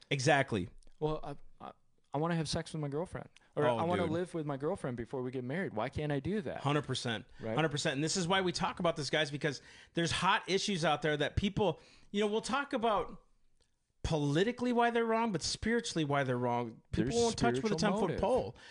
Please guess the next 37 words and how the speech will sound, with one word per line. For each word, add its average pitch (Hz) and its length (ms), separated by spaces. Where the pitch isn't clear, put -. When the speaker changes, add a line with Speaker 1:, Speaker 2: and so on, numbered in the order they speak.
Speaker 1:
you 165 80
know, 175 80
'cause 143 80
they 196 80
don't 220 140
want 214 220
to. 120 140
But 139 160
that's 214 180
why 254 120
we're 226 120
doing 208 220
this, 190 140
guys. 165 200
If - 80
you 202 60
wanna 233 140
support 226 340
us, 202 140
go 208 80
on 208 120
the 202 80
self 202 240
evident 202 280
truth 202 160
dot 180 180
com. 185 240
Become 220 560
a 202 80
monthly 202 240
sponsor. 196 420
We're 151 160
pretty 208 320
close 208 280
to 214 80
our 202 100
goal, 143 400